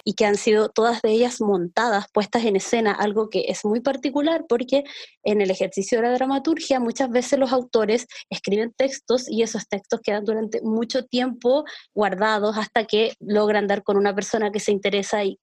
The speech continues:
hay un cruce artístico interesante para llevarlos a escena. Sin embargo, Carla, obra que escribe, obra que llega a las tablas y eso, eh, nos habla un poco de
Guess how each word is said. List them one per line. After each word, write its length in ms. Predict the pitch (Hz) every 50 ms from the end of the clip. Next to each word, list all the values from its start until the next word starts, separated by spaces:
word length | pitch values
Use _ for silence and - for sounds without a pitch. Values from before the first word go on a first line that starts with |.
| _ _ -
hay 160 | 220 208 214
un 100 | 202 190
cruce 300 | - 226 220 214 - 233
artístico 420 | 208 - - 220 - - 240 220
interesante 500 | 233 220 - 214 196 - - 208 208 240
para 200 | 233 220 214 202
llevarlos 300 | 190 185 180 180 185 180
a 40 | 175
escena. 320 | 175 - - 294 240 185 185
Sin 160 | - 240 233
embargo, 400 | 240 233 233 233 233 233 240 240
Carla, 380 | 262 269 269 254 226 233 262 - - - - - - _ _
obra 300 | - 220 220 247 226 190
que 80 | 196 180
escribe, 540 | - - - 247 294 320 330 349 359 349 - _
obra 360 | 233 262 262 254 262 262 269
que 180 | - - 214 196
llega 380 | 202 208 220 226 226 240 - _
a 160 | 202 202 208
las 200 | 220 220 208 - - _
tablas 360 | - 165 143 143 143 - 180 -
y 80 | - 202
eso, 260 | 208 - - 254 233 233 - - _ _
eh, 180 | 214 208 202
nos 220 | 202 202 196 - 226
habla 200 | 220 226 240 247
un 120 | 233 226
poco 320 | - 233 233 - 277 254
de 220 | 233 240 240 277